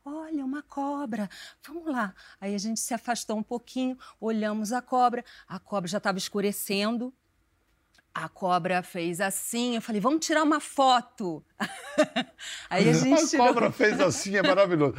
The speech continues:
Speaker 2: A cobra fez assim.
Speaker 1: Fez assim, ó,
Speaker 2: Aham.
Speaker 1: olhou. Aí a gente tirou uma foto. E o olho dela brilhou no escuro, né? Pá, saiu a foto com aquele olho que brilha, né? Quando o gato no
Speaker 2: Sim.
Speaker 1: escuro.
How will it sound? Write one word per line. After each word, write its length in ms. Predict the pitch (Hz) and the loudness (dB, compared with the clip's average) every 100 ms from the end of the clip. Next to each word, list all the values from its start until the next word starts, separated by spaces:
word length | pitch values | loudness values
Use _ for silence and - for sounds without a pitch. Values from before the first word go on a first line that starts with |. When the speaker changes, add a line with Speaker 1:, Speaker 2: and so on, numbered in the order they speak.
| 127 | -4
Speaker 2:
A 140 | 120 | -4
cobra 400 | 101 117 101 117 | -2 -2 -2 -2
fez 320 | 110 147 139 165 | -2 -2 0 0
assim. 180 | 147 | 0
Speaker 1:
Fez 200 | 254 247 311 | 0 2 2
assim, 420 | 302 - 262 202 | 0 -4 -6 -4
ó, 60 | 170 | -2
Speaker 2:
Aham. 140 | 131 | 0
Speaker 1:
olhou. 360 | - 139 214 180 | 2 2 2 2
Aí 300 | 175 185 202 | 2 2 2
a 40 | |
gente 240 | 208 254 - | 2 0 0
tirou 280 | - 254 | 0 2
uma 140 | 254 339 | 4 2
foto. 640 | - 294 233 - 190 156 - - - - | 2 2 2 0 -8 -10 -14 -20 -8 2
E 120 | 277 | 2
o 200 | 233 214 | 4 4
olho 220 | 262 285 | 4 4
dela 240 | 226 247 | 0 0
brilhou 500 | 240 285 440 294 262 240 _ _ - | 2 0 4 4 4 0 _ _ -6
no 80 | |
escuro, 520 | 190 - - 254 277 202 | -4 -2 2 4 4 2
né? 180 | 185 | 0
Pá, 240 | 208 254 254 | -2 0 0
saiu 300 | - 220 240 | 2 2 2
a 40 | |
foto 320 | 233 226 226 - | 0 2 0 0
com 60 | |
aquele 220 | 208 220 | -4 0
olho 180 | 202 214 | 0 0
que 120 | - | -4
brilha, 500 | 170 170 220 220 180 | -4 0 2 2 2
né? 160 | 170 180 | 2 0
Quando 220 | 175 170 | -2 -4
o 20 | |
gato 460 | 160 143 196 - 196 | -2 0 0 0 0
no 120 | 156 | 2
Speaker 2:
Sim. 60 | 196 | 2
Speaker 1:
escuro. 320 | 302 330 - | 2 0 -4